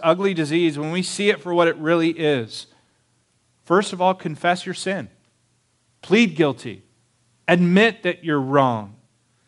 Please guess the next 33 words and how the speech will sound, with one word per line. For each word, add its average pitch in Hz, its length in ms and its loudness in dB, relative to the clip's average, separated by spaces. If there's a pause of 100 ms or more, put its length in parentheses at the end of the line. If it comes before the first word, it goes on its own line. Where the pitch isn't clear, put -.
(580)
So 233 320 4
much, 226 320 2 (160)
so 214 180 0
much 233 180 0
of 196 100 -2
what 202 220 2
we 208 140 -6
do 175 220 -4
today, 190 300 -2
uh, 165 280 -10
goes 190 240 0
all 220 200 4
the - 40 4
way 220 40 4
back 202 220 2
to 190 60 -6
the 170 60 -4
sin 208 200 -4
of 180 80 0
Adam. 196 220 4
We 165 80 -8
try 208 160 -4
to 208 60 -2
blame 175 340 -4
shift. 117 420 -12 (560)
We 180 80 -10
try 214 160 -2
to 226 80 0
make 208 400 -4
sin 208 380 -2
look 202 260 0
less 170 340 0
severe. 185 680 -2